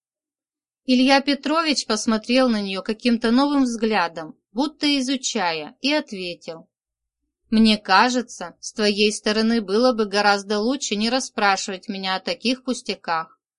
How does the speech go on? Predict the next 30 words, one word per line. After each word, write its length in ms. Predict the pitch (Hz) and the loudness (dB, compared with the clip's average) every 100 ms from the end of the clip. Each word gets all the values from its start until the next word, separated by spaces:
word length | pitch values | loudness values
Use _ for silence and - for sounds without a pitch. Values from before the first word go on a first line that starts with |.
| _ _ - | _ _ 2
а 140 | 254 | 2
просто, 400 | 262 311 - 277 | 4 -2 0 2
наконец, 480 | 269 269 277 269 262 | 2 2 2 0 0
познакомить 720 | 277 247 262 254 285 262 202 | -4 2 0 2 2 2 0
с 80 | 190 | -4
братом, 540 | 208 202 202 196 196 _ _ _ _ | 0 0 -2 -10 -12 _ _ _ _
если 480 | 185 220 220 - 220 | 0 0 0 0 0
он, 220 | 214 214 | 2 0
конечно, 600 | 214 202 214 233 - 208 | -2 -2 0 0 -2 -2
брат. 400 | 190 190 160 160 _ _ _ _ _ _ _ _ | -2 0 0 -2 _ _ _ _ _ _ _ _
Тогда 480 | 202 180 175 202 277 | -2 -2 2 2 2
стало 340 | - 277 269 | 2 2 4
бы 140 | 247 262 | 2 0
абсолютно 680 | 240 - 285 294 330 285 | -2 -2 -4 -4 -2 2
неважно, 800 | 269 254 220 214 214 226 214 214 _ | 4 4 4 2 2 -6 -8 -12 _
кто 260 | _ 247 | _ 2
и 80 | 220 | 2
что 380 | 202 - 233 262 | 0 -2 2 4
мне 200 | 269 233 | 4 2
говорил". 640 | 196 185 185 175 170 196 _ _ _ _ _ _ _ _ _ _ | -2 -4 -4 -4 -10 -14 _ _ _ _ _ _ _ _ _ _
"И 180 | 269 269 | 0 2
все 460 | 254 - 285 277 208 | 0 -4 2 2 2
же, 180 | 185 185 | -2 -2
Илья, 520 | 254 254 220 196 165 | 0 0 0 0 -2
скажи, 640 | - - 294 254 233 185 165 - _ _ _ | -4 -2 -2 0 -4 -6 -8 -18 _ _ _
откуда 680 | 220 214 - 262 277 233 247 | -2 -2 -2 0 2 2 2
у 80 | 240 | 2
тебя 300 | 240 220 220 | -2 -2 -2
подобная 580 | 226 214 277 247 240 | -2 0 0 2 0
информация?" 960 | 220 - 202 202 196 190 - 202 190 185 | 0 -2 -4 -2 -2 -4 -6 -12 -14 -16